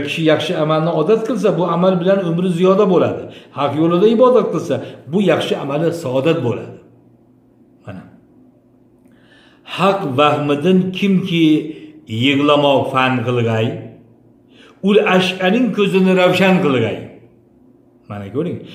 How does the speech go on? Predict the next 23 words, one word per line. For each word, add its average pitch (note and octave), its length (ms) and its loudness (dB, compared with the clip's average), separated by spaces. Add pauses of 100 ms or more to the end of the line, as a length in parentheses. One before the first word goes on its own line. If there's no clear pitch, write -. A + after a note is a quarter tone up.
(180)
kim G3+ 220 2
Alloh E3+ 440 4 (120)
qo'rquvidan D#3 600 0 (280)
yig'lashni D#3 540 2
odat D3+ 400 2
qilgan D3 360 0
bo'lsa, D3+ 300 4 (600)
bu C3+ 260 -2
yo'lda F3+ 440 4
to'kkan C#3+ 420 0 (100)
ko'z C3 240 0
yoshlari B2+ 440 0 (360)
uning E3 240 0 (100)
ko'zini B2 420 -2 (380)
ravshan C3+ 540 -4
qiladi. G2 360 -10 (500)
Chunki B2 280 -6
Alloh C#3 460 -2
yo'lida, B2+ 400 0 (360)
haqiqat B2 580 -2
yo'lida, D#3 400 2 (360)
adolat C3 560 0
yo'lida E3 420 2